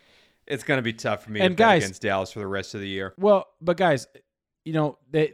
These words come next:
Speaker 2: they've gone under this six out of the last eight games, and I can't help but think, I mean, they scored, they averaged three points for three quarters against the Washington football team after just jumping out to an eighteen nothing lead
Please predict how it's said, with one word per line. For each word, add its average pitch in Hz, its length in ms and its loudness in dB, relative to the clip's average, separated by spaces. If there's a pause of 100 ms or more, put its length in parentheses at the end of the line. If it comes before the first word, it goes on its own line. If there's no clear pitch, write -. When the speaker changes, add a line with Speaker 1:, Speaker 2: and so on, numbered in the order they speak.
Speaker 2:
they've 170 240 2
gone 185 200 -2
under 165 220 0
this 135 160 -4
six - 280 -6
out 175 120 0
of 151 60 -2
the 147 40 -6
last 147 260 -4
eight 135 200 -4
games, 110 520 -8 (520)
and 131 380 -6 (120)
I 127 80 -6
can't 180 240 -2
help 156 160 2
but 147 100 -2
think, 175 240 -2
I 131 60 -6
mean, 143 100 -2
they 180 60 2
scored, 196 360 0 (520)
they 156 140 0
averaged 180 380 -2
three 226 220 2
points - 600 -2 (500)
for 147 120 -2
three 175 260 0
quarters 160 340 2
against 131 200 -8
the 135 40 -4
Washington 139 400 -4
football 139 280 -2
team 123 200 -6
after 127 260 -4
just 117 200 -6
jumping 135 240 -2
out 135 160 -4
to 131 100 -4
an 123 60 -4
eighteen 135 320 -6
nothing 120 280 -10
lead 123 300 -4